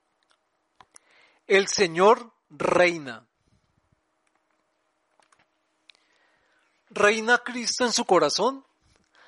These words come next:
Así es como debemos tener autocontrol y rendirnos a Dios. ¿Reina Él en su vida? Sigamos leyendo.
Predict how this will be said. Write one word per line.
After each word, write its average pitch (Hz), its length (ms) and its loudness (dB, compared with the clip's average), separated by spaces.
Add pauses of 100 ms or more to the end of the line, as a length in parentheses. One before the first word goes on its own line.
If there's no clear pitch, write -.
(180)
Así 196 600 0
es 175 200 -2
como 233 240 4
debemos 180 500 0
tener 175 540 -2
autocontrol 202 1040 2
y 202 120 -4
rendirnos 190 720 -2
a 180 100 4
Dios. 127 460 -12 (680)
¿Reina 196 640 0
Él 196 260 2
en 214 140 -2
su 170 160 -8
vida? 185 320 -8 (1120)
Sigamos 170 480 0
leyendo. 170 480 -2